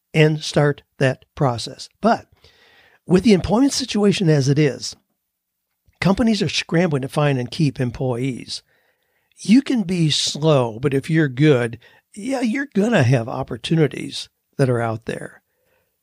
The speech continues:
Don't be discouraged because this particular one didn't work out.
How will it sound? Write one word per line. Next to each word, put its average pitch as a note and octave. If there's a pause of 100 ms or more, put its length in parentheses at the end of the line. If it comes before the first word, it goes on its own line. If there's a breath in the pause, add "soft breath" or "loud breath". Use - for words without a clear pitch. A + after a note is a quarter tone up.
(280)
Don't F3+ (120)
be F3+
discouraged D3
because C3 (340 soft breath)
this D#3
particular B2+
one B2+ (200)
didn't B2
work A#2
out. -